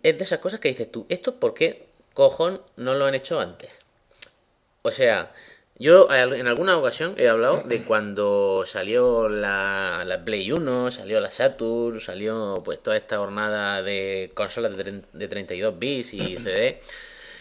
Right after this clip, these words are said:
Eh, de repente dimos un salto al tres D, que ¡oh, el tres D! ¡Guau! Cajas de zapatos, mm,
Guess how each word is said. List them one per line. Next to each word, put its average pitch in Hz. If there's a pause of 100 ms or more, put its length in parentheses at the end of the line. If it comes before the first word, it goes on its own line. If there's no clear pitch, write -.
(160)
Eh, 110
de 107
repente 113
dimos 120
un 110
salto 120
al 107
tres 101
D, 110
que 104
¡oh, -
el -
tres 214
D! 214 (140)
¡Guau! 202
Cajas 196
de 190
zapatos, 185
mm, 156